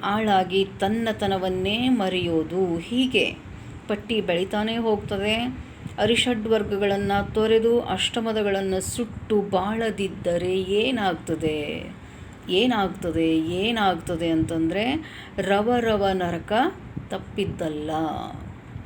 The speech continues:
ಕರ್ಮ ರಿಟರ್ನ್ಸ್. ಮಾಡಿದ್ದುಣ್ಣೋ ಮಾರಾಯ. ಏನ್ ಬಿತ್ತುತ್ತೀವೋ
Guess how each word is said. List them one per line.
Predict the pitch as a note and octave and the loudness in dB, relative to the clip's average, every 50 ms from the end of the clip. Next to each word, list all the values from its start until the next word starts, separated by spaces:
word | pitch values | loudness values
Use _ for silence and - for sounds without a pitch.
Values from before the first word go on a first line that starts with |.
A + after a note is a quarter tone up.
| - - - - | -16 -12 -6 -2
ಕರ್ಮ | G3+ F3+ E3+ F3+ F#3 G3 A#3 C4 D#4+ E4 - - - - - F3 | 0 0 0 0 0 0 0 0 0 -2 -4 -8 -12 -12 -8 -4
ರಿಟರ್ನ್ಸ್. | E3+ E3+ E3 D#3+ - F3 E3 D#3+ D#3 D3+ C#3+ D3 D#3+ - - - - - - - - - - - - - - F#3+ | -4 -4 -4 -2 -2 0 0 0 0 0 -2 -4 -4 -2 -2 -2 -2 -4 -6 -12 -14 -16 -16 -16 -16 -10 -6 -4
ಮಾಡಿದ್ದುಣ್ಣೋ | F#3 G3+ G#3+ G3+ G#3 G3+ G3+ G3 G3 G3 G3 G3+ G#3+ B3 D#4 E4 - - - - - - | -2 0 0 0 0 0 0 0 0 2 2 0 0 0 0 -2 -4 -8 -14 -16 -10 -6
ಮಾರಾಯ. | F3+ E3+ E3 E3 E3+ E3 D#3+ D#3 D#3 D#3 D#3+ D#3+ D#3 D3+ C#3+ B2+ - - - - - - - - - - - - - - - E4 D#4+ C#4+ | -4 -4 -4 -4 -4 -4 -4 -2 -2 -2 -2 0 -2 -2 -4 -6 -8 -10 -12 -12 -14 -14 -16 -16 -18 -18 -16 -14 -12 -12 -8 -6 -4 -2
ಏನ್ | G#3+ F#3+ F3+ F#3+ G3+ G#3+ A3 G#3 E3+ | -2 0 2 2 4 4 2 0 -2
ಬಿತ್ತುತ್ತೀವೋ | D#3+ F3 A3+ A3+ - - B3 B3 - - A3 A3 G#3+ G3+ A3+ B3+ D#4 E4 E4 | 0 -2 -2 -2 -2 -6 -6 -6 -4 -2 -2 0 2 2 2 4 4 2 0